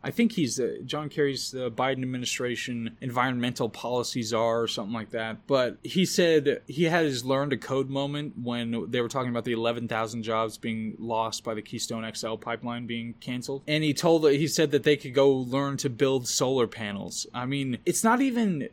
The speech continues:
just being out of touch. It's just being completely disinterested in actual results or reality or anything like that. I mean, and then Biden tried to, he killed thousands of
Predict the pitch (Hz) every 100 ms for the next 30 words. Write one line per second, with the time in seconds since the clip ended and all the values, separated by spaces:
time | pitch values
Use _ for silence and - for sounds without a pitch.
0 | - 147 156 180 147 127 120 110 139 107
1 | - - 135 127 - 147 139 - 135 127
2 | 120 107 - - 180 - 220 202 165 165
3 | - 151 151 - 139 127 113 - 127 120
4 | 139 147 147 131 123 117 117 110 131 123
5 | 120 113 110 113 110 110 110 113 101 113
6 | 107 104 - 98 95 - 120 120 117 123
7 | 131 135 123 120 123 123 123 110 - 120
8 | 120 110 123 101 123 120 147 123 117 123
9 | 139 127 135 117 120 113